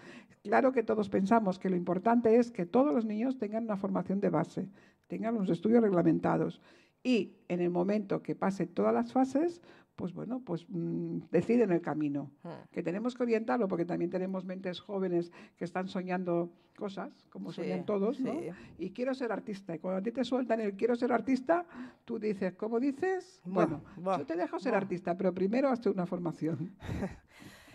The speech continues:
Speaker 2: Señores, hasta aquí ha llegado. Eh, tenemos como novedad, eh, que hay una parte que son diez minutos, diez minutos que no lo vais a ver en vídeo. Esos diez minutos, si queréis escucharlo,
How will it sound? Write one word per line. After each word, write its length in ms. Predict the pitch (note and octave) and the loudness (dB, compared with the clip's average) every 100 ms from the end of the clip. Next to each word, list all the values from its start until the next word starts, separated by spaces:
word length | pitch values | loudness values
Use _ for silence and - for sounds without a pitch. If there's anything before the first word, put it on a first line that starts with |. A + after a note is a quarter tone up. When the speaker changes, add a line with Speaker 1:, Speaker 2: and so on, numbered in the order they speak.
| - - | -20 -4
Speaker 2:
Señores, 480 | - A3 A3+ A3+ F3+ | 0 4 8 8 6
hasta 220 | F#3+ - | 4 4
aquí 140 | G3 | 6
ha 40 | A#3 | 6
llegado. 520 | A#3 A3 B3 C#4+ - - _ - | 8 8 10 6 4 -8 _ -2
Eh, 260 | A3 G#3+ A3 | 4 6 6
tenemos 280 | A3+ D4 C4 | 2 2 2
como 200 | D4 B3+ | 2 2
novedad, 560 | A3 G3+ G#3+ C4 C#4 G3 - - | 4 4 4 4 0 -6 -18 -8
eh, 520 | F#3 F#3 F3+ F3+ F#3 - | -4 -2 0 -2 -4 -6
que 320 | - G#3 G#3 | -2 0 2
hay 160 | - G#3 | 2 2
una 160 | B3+ B3+ | 2 4
parte 360 | A#3+ B3+ C4 | 6 6 2
que 80 | B3 | -2
son 160 | E3+ F#3+ | -4 -2
diez 160 | G#3 | -2
minutos, 680 | F#3 F3 A#3+ - G3+ D#4+ - - - | -4 -6 -4 2 2 2 -8 -18 -14
diez 200 | F#3+ A3+ | -8 -4
minutos 540 | A#3 B3 B3 C#4+ - - _ - | -2 -2 2 0 0 -14 _ -6
que 280 | A#3+ G#3+ - | 0 2 0
no 280 | G#3 A3+ D#4 | -6 0 4
lo 100 | E4 | 6
vais 220 | E4 A#3+ | 6 6
a 100 | B3+ | 6
ver 260 | C#4 A#3+ - _ - | 6 4 0 _ -10
en 260 | - F#3 F3+ | -4 -2 0
vídeo. 420 | E3+ D3 D3 D3 - - - - - | -2 -2 -6 -8 -10 -20 -20 -12 -6
Esos 180 | A3+ D#4+ | 0 2
diez 140 | D#4+ | 2
minutos, 540 | D4+ C#4 D4+ D4 - - | 0 0 2 2 0 -16
si 180 | - - | -18 -8
queréis 260 | F3 E3+ C#4 | -2 0 2
escucharlo, 720 | D#4 B3+ A#3 A3 A3 D#4+ G4 | 0 0 2 4 4 2 0